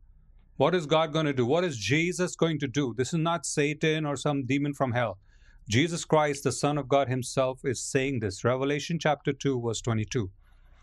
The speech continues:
"Indeed, I will cast her into a sick bed, and those who commit adultery with her into great tribulation, unless they repent of their deeds."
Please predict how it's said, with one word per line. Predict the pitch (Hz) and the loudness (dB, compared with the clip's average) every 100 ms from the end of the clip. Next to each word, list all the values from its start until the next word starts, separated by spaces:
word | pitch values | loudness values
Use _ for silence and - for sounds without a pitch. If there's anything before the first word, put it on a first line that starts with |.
| - | 0
"Indeed, | 123 127 127 180 220 214 - - | 2 4 2 2 0 -4 -16 2
I | 131 156 | 4 4
will | 156 170 | 0 -2
cast | - 143 165 - - - | 0 0 0 -4 -10 0
her | 139 131 131 143 - - - - | 2 4 0 -4 -12 -20 -20 -2
into | 123 123 143 147 | 0 0 0 0
a | 135 117 | -2 -2
sick | - - 160 - - - | -2 -2 -2 -6 -12 0
bed, | 110 139 101 92 - - - - - - | 2 2 0 -12 -18 -20 -20 -20 -20 -4
and | 117 113 | -2 2
those | 131 185 233 - | 4 4 2 2
who | 202 202 | -2 4
commit | 175 175 180 | 2 4 0
adultery | 143 117 156 160 - 170 156 - 110 | 0 4 2 2 0 0 -2 -8 4
with | 180 247 - - | 4 4 -4 4
her | 143 135 160 185 - - - - - - | 6 6 2 -4 -14 -20 -20 -20 -20 0
into | 127 143 180 226 277 - - 120 | 2 4 2 2 -2 -8 -16 -4
great | 107 135 151 156 - - | 2 4 2 -2 -12 -2
tribulation, | - 135 127 127 139 - 98 90 - - - - - - - - - - - - | 2 4 4 0 -2 -4 -6 -8 -16 -20 -20 -20 -20 -20 -20 -20 -20 -20 -20 -2
unless | 113 107 139 262 - - - | 2 4 4 4 0 -12 0
they | 120 | 2
repent | 110 110 95 127 135 143 - - | 2 -2 0 0 0 -4 -10 -2
of | - 117 120 - | 2 2 0 -6
their | 107 110 113 | -2 0 -2
deeds." | 101 95 131 104 - - | -6 0 0 0 -6 -12